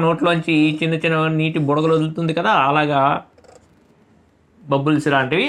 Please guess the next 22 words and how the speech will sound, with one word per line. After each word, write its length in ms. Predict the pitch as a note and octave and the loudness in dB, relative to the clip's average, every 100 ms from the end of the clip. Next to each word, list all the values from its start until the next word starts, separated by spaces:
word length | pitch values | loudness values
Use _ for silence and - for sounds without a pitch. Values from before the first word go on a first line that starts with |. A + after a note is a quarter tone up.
| - | 2
అలాంటివి 340 | D3 D3+ D3 A#2 | 2 2 2 2
వేస్తాం. 320 | A2 - F#2+ - _ _ _ _ _ _ _ _ _ _ _ - | 0 -2 -10 -10 _ _ _ _ _ _ _ _ _ _ _ -6
బొమ్మ 160 | D3 F3+ F#3 | -2 2 4
తయారైంది 360 | F#3+ F#3+ F#3+ F#3+ | 4 2 2 0
కదా. 140 | G#3+ C#4+ - _ _ _ _ - E3 | 2 0 -4 _ _ _ _ -4 2
ఇలాగా 320 | A3 A3 F3+ D3 D#3+ - - _ F3 | 4 4 4 4 2 -2 -18 _ 2
చేప 260 | F3+ A3 G#3+ | 4 4 2
బొమ్మను 320 | F#3+ F3 G#3 D#4 F4+ - C#3+ | 2 2 0 0 -4 -4 2
బాగా 240 | D3 E3 F3+ | 2 4 4
వేయడం 260 | F3 F3 F3 | 4 2 2
నేర్చుకోండి. 560 | E3+ E3+ - E3 E3 E3+ C3 G#2+ - _ _ _ _ _ _ _ - | 0 0 0 0 2 2 0 -2 -8 _ _ _ _ _ _ _ -6
ఈ 40 | C#3+ D#3 | -2 0
వీడియో 180 | D#3+ E3+ | 0 0
మీకు 120 | D#3+ D3+ | 0 -2
నచ్చినట్టయితే 580 | C3+ D3 C#3+ D#3 G3+ E3 C#3+ - - _ - | -4 -4 -2 -2 2 2 2 -2 -12 _ -6
వెంటనే 300 | C3+ D3+ F3+ F3+ | -2 0 2 2
లైక్ 200 | D3 E3 E3 | 2 0 0
చేయండి, 260 | F#3+ F#3+ F3+ | 0 0 0
షేర్ 200 | F3 E3+ E3+ | 2 0 0
చేయండి, 220 | E3+ E3+ E3 | -2 0 -2
సబ్స్క్రైబ్ 360 | D#3 - E3 E3 | -4 0 0 2
చేసుకోండి. 380 | E3 D#3+ D#3 | -2 0 -2